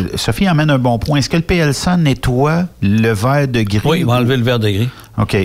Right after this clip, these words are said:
Speaker 1: Ou ça va, euh,
Speaker 2: Il va le dissoudre complètement. Il est
Speaker 1: OK.
Speaker 2: électrique,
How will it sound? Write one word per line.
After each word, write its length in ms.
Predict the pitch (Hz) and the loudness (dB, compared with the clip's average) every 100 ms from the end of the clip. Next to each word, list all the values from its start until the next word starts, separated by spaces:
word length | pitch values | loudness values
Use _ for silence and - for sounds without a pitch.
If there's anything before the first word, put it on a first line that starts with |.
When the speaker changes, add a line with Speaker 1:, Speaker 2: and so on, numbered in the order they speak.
| - | 0
Speaker 1:
Ou 220 | 135 151 | 0 0
ça 200 | 135 - | 0 0
va, 140 | 104 117 | 0 2
euh, 600 | 127 123 113 101 98 95 | 2 2 0 0 0 0
Speaker 2:
Il 60 | 113 | 0
va 100 | 131 | 0
le 40 | |
dissoudre 380 | 120 110 151 127 | 0 -2 -2 0
complètement. 400 | 127 117 98 113 | 0 0 0 0
Il 140 | 127 | 0
est 60 | 120 | 0
Speaker 1:
OK. 80 | 107 | 0
Speaker 2:
électrique, 500 | 120 110 - 120 147 | 0 0 -2 -2 -2